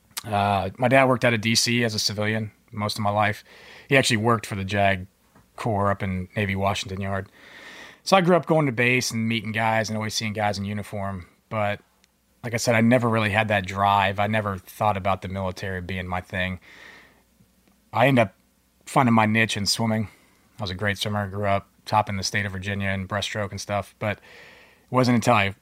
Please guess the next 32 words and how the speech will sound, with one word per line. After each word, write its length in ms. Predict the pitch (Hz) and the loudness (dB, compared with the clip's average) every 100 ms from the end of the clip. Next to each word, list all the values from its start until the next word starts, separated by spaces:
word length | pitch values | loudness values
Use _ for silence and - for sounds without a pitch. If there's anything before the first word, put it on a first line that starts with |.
| _ _ | _ _
graduated 380 | 120 104 107 95 | -2 0 0 2
high 160 | 101 | 2
school, 380 | 104 110 104 101 | 0 -2 -4 -4
barely. 500 | 95 104 104 101 95 - - - | 0 0 0 -2 -6 -12 -18 -8
I 60 | |
think 160 | 95 95 | -2 -2
I 60 | 90 | 0
graduated, 340 | 101 95 95 | 0 0 0
like, 100 | 92 | -2
a 60 | 90 | -2
one 160 | 92 90 | -4 -4
point 240 | 98 90 | -4 -6
two. 320 | - 95 92 - _ - - - - - _ - | -6 -4 -6 -8 _ -20 -20 -20 -20 -20 _ 0
And, 220 | 107 107 | 2 4
uh, 360 | 104 101 98 90 - _ _ _ _ _ - - - | 4 4 2 -2 -10 _ _ _ _ _ -18 -12 0
my 140 | 127 | 2
dad 260 | 123 135 135 | 4 6 4
was 140 | 123 | 2
old 200 | 127 123 | 2 0
school. 160 | - 127 | -2 -2
He 40 | |
always 180 | 127 120 | 0 -2
has 100 | 120 | -2
this 180 | 120 - | -2 -2
rule 380 | 120 120 120 113 | -2 -4 -2 -2
of, 380 | 107 98 - _ _ _ _ _ _ _ _ _ _ _ - | -4 -8 -18 _ _ _ _ _ _ _ _ _ _ _ -6
you 100 | 117 | -2
know, 200 | 110 101 | -2 -2
either 180 | 113 104 | -4 0
have 180 | 123 120 | 0 0
a 40 | |
job 460 | 107 110 107 104 | 0 2 2 0